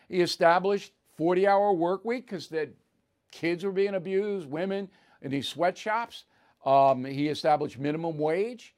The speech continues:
overtime, all of this. Then World War Two happened. And Roosevelt was right in the middle of this and steered the country to victory. Now, did Roosevelt make mistakes? Yeah,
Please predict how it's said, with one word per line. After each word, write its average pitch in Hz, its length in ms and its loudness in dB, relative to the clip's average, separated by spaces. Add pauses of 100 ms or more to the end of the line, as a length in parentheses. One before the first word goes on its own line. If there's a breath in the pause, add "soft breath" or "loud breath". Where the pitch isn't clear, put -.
(480)
overtime, 202 800 2
all 190 200 2
of 190 120 -2
this. 240 440 -2 (380 soft breath)
Then 247 300 4
World 254 240 6
War 262 180 6
Two 294 240 -8
happened. 208 400 -4 (1200)
And 165 420 -2 (340)
Roosevelt 214 600 4
was 208 80 -6
right 226 140 2
in 226 40 -6
the 220 60 -8
middle 262 280 2
of 170 100 2
this 160 480 -8 (360)
and 175 200 -2
steered 190 600 2
the 240 100 -4
country 123 480 -8
to 220 100 -2
victory. 269 460 -4 (500)
Now, 254 260 -4 (240)
did 151 160 -2
Roosevelt 185 480 0
make 202 220 -8
mistakes? - 500 -8
Yeah, 277 720 0